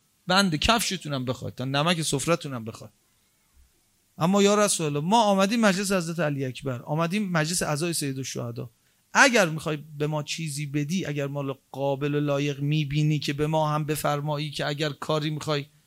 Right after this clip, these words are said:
من برات انجام بدم، ما می‌خوایم پای این دستگاه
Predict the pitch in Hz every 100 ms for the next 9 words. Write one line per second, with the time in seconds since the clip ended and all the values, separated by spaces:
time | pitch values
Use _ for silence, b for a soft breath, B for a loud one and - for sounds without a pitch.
0 | _ 139 147 156 160 165 165 151 175 165
1 | 185 208 247 294 262 - _ _ _ _
2 | - 175 254 254 220 254 214 240 240 214
3 | 233 214 185 185 - - 254 277 262 -